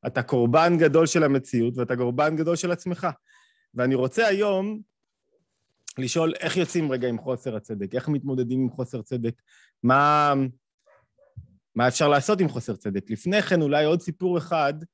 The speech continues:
שמבהיר אולי את הנקודה הכי חשובה, ודרכה דרך הפרשנויות שלו,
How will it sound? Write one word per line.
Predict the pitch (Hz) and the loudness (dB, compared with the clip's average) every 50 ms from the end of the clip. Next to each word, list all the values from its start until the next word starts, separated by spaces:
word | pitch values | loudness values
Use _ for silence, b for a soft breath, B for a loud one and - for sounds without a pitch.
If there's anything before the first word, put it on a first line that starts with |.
| _ _ _ _ _ _ | _ _ _ _ _ _
שמבהיר | - - - 131 123 123 120 117 156 175 190 | -10 -6 -2 0 2 2 0 2 2 2 4
אולי | 175 175 175 160 156 151 147 143 135 | 4 4 2 2 2 2 2 2 0
את | 131 - | 0 -2
הנקודה | 135 123 123 123 120 - 135 131 139 151 151 | -2 -2 -2 -4 -6 -8 -8 -6 -4 -4 -4
הכי | 170 120 214 202 | -2 -4 -4 -4
חשובה, | - 175 - - 135 107 110 107 117 127 131 | -4 -6 -8 -8 -6 -4 -4 -4 -4 -4 -4
ודרכה | 135 123 113 120 117 117 - 165 160 156 | -6 -4 -4 -4 -4 -4 -2 -2 -2 -2
דרך | 139 151 147 - | -2 -4 -6 -6
הפרשנויות | - - 131 123 - 135 127 127 139 156 160 - | -8 -8 -8 -8 -6 -6 -4 -4 -4 -4 -6 -4
שלו, | - 151 151 165 170 170 | -4 -2 0 0 0 0